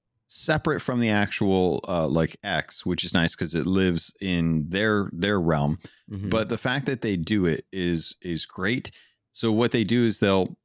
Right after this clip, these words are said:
Speaker 1: they'll have their podcast, and then they'll have a, a actual section for the question of the week. And they actually chapter mark it in their YouTube video. So even if you don't necessarily have time to watch all of it, but you still wanna participate with it,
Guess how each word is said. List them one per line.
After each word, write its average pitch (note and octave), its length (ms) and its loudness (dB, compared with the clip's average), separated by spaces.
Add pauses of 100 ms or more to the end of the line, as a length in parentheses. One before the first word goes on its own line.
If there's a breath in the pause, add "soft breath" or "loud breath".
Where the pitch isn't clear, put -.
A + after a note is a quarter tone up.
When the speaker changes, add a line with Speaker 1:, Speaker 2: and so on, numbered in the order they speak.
(140)
Speaker 1:
they'll G2 200 -2
have A2+ 180 2
their C#3+ 120 2
podcast, D2 640 -2
and G2 160 0
then A2 140 2
they'll A#2+ 140 2
have F#2 420 0 (160)
a, E2+ 340 0 (120)
a E2 240 -2 (100)
actual G#2 400 -2
section D#2+ 640 0 (440 soft breath)
for A#2+ 320 0
the A2 80 2
question G2 500 0
of E2+ 140 2
the E2 80 0
week. D#2 400 -2 (360)
And A2 100 -4
they B2 60 -2
actually D3 360 0
chapter C#3+ 460 -2
mark E2 280 0
it F2+ 180 -4
in A#2+ 140 -2
their A#2 140 4
YouTube G2+ 400 2
video. D2 340 -2
So F2+ 200 0
even F3 260 4
if D3+ 140 0
you A#2+ 100 2
don't A2+ 280 2 (180)
necessarily A2 600 2
have F#2 200 2
time G2 320 0
to F2 60 0
watch E2+ 320 2
all E2+ 180 2
of E2+ 80 0
it, E2+ 140 0
but - 140 -8
you F2 120 -2
still - 300 -2
wanna G2 220 2
participate F2 640 -6
with F2 160 0
it, F2 140 -4